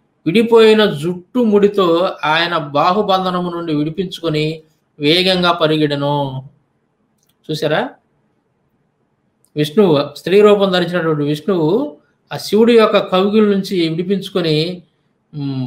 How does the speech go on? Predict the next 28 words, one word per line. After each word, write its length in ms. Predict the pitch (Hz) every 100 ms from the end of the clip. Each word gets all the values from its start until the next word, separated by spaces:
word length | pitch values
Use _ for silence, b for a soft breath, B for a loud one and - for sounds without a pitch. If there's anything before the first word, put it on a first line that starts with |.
| -
పరిగెత్తుకుంటూ 520 | 156 208 214 208 196
దూరంగా 420 | 160 180 185 180 165
వెళ్ళిపోతా 440 | 160 160 175 156
ఉన్నాడు. 340 | 147 131 127
అంటే 280 | 135 151 202
ఏంది? 520 | 190 196 202 202 202 B B -
ఇష్టం 300 | 156 233 226
లేకపోయినా 360 | 220 208 214 202
సరే 300 | 202 180 170
విష్ణువుని 680 | 165 - 214 208 175 170 170
శివుడు 320 | 190 202 185
రేపు 220 | 180 190
చేస్తున్నాడు 380 | 180 165 156 135
ఇక్కడ. 200 | 131 131 _ _ _ _ _ 160
"ఆ 200 | 180 170
రుద్రుడు 340 | 185 247 233
శత్రువునకు 600 | - 196 180 233 226 208
మన్మధునిచే 800 | 170 175 214 208 208 196 196 156
జయింపబడిన 680 | 143 180 202 202 190 185 175
వాడై 500 | 160 156 156 147 - _ _ -
అద్భుత 300 | 165 208 226
కర్ముడు 520 | 226 214 202 202 220
మోహిని 520 | 196 170 196 208 208
వేషధారియునకు 1300 | 202 180 185 190 180 180 175 180 170 165 170 156 170 _ _ _
విష్ణువు 360 | 165 - 247 240
యొక్క 260 | 220 220
పదవిని 680 | 190 170 170 190 196 233 254 160
అనుసరించెను." 960 | 165 165 156 147 147 135 139 139 135